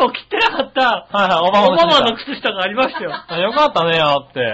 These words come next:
Speaker 1: でもほら、ユーエスウィキャンですよ、今ね。
Speaker 2: はいはいはいはい。
Speaker 1: 完璧に。
Speaker 2: まあね。
Speaker 1: ねえ。ちょっとだから今ちょっとあの、は-、靴脱ぐの恥ずかしいですよね。
Speaker 2: いやいやいや、まあね。
Speaker 1: だってオ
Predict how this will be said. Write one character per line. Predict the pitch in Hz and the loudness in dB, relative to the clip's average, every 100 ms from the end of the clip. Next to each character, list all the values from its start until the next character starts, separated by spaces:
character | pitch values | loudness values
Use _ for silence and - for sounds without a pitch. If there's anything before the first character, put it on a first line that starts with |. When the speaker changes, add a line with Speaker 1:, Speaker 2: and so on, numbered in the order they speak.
| 101 | -4
Speaker 1:
で | 190 | -2
も | 185 | 0
ほ | |
ら、 | 285 | 2
ユ | 214 247 | 0 0
ー | |
エ | 330 247 | -2 -2
ス | |
ウ | 233 | -2
ィ | 277 294 | -2 0
キ | |
ャ | 311 | 0
ン | 214 | -2
で | |
す | 185 | -6
よ、 | 165 | -4
今 | 156 143 | -4 -6
ね。 | 156 | -6
Speaker 2:
は | 233 | -2
い | |
は | 254 | 0
い | |
は | 175 | 2
い | |
は | 165 | 2
い。 | 226 | 2
Speaker 1:
完 | 135 208 220 | 0 -4 -4
璧 | 214 202 | -4 -4
に。 | 202 - _ _ | -8 -16 _ _
Speaker 2:
ま | 165 160 131 | -2 0 0
あ | |
ね。 | 165 233 190 | 0 -2 -2
Speaker 1:
ね | 214 240 269 - 233 226 _ _ _ _ | -2 -2 -2 -2 -4 -6 _ _ _ _
え。 | - | -8
ち | |
ょ | 294 | -8
っ | 294 | -8
と | 262 | -8
だ | 220 226 | -6 -4
か | 208 | -2
ら | |
今 | 214 214 208 | -2 -4 -6
ち | |
ょ | 214 | -10
っ | |
と | 208 185 | -6 -6
あ | |
の、 | 175 170 180 - - - _ _ _ _ | -6 -8 -10 -14 -20 -20 _ _ _ _
は-、 | 254 285 - - | -2 -2 -6 -18
靴 | - - | -20 -10
脱 | 339 285 | -6 -4
ぐ | 247 196 | -2 -2
の | 139 | 0
恥 | 190 214 | -2 -2
ず | |
か | 269 214 | -8 -8
し | 220 | -12
い | |
で | 165 | -10
す | 160 | -10
よ | 135 | -8
ね。 | 135 143 - - 180 | -8 -10 -14 -20 -6
Speaker 2:
い | |
や | |
い | 202 | 2
や | 208 185 | 4 4
い | 175 | 4
や、 | 156 143 139 | 4 4 2
ま | 139 131 | 0 0
あ | |
ね。 | 170 | 0
Speaker 1:
だ | 240 285 | 0 0
っ | |
て | |
オ | 269 | 0